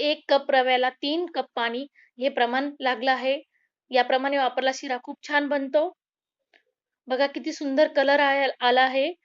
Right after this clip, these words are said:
असं वाटतंय की सा-, गुळाचा शिरा बनवला आहे आपण. याला कॅरेमल शिरा असे बोलतात. आता त्यामध्ये मी तळून घेतलेले ड्रायफ्रूट किंवा भाजून घेतलेले ड्रायफ्रूट बारीक करून टाकणार आहे. ड्रायफ्रूट जास्त बारीक करायचे नाही आपल्याला.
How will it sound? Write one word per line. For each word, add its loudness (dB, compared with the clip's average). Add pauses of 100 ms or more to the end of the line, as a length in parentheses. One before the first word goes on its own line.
(140)
असं -2
वाटतंय -2
की -14
सा-, 0 (100)
गुळाचा 4
शिरा -2
बनवला 0
आहे -4
आपण. -4 (480)
याला 2
कॅरेमल 0
शिरा -4
असे -8
बोलतात. -2 (340)
आता 0
त्यामध्ये -2
मी -6 (680)
तळून 2
घेतलेले -2
ड्रायफ्रूट 0
किंवा -2
भाजून -2
घेतलेले -2
ड्रायफ्रूट -4 (120)
बारीक 0
करून -2
टाकणार -2
आहे. -2 (160)
ड्रायफ्रूट -10
जास्त -8
बारीक -2
करायचे -4
नाही -6
आपल्याला. -6